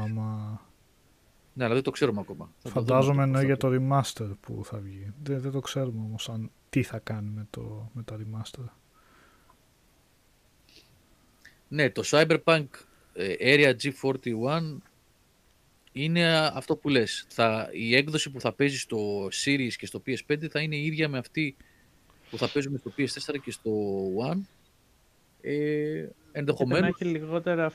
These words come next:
Speaker 3: frame drops
Speaker 2: Frames,
Speaker 3: και
Speaker 2: ναι.
Speaker 1: Ε,
Speaker 3: τέτοια.
Speaker 1: φαντάζομαι θα τρέχει στα εξήντα, υψηλότερες αναλύσεις, δηλαδή πάλι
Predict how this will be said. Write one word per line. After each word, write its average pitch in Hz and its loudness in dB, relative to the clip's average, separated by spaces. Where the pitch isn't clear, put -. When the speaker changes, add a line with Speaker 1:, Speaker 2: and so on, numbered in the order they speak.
Speaker 3:
frame 135 0
drops 156 -2
Speaker 2:
Frames, 147 0
Speaker 3:
και 127 -6
Speaker 2:
ναι. 113 -6
Speaker 1:
Ε, 104 -2
Speaker 3:
τέτοια. 123 0
Speaker 1:
φαντάζομαι 156 4
θα 151 -2
τρέχει 151 2
στα - -4
εξήντα, 160 0
υψηλότερες 131 0
αναλύσεις, 127 0
δηλαδή 147 4
πάλι 143 4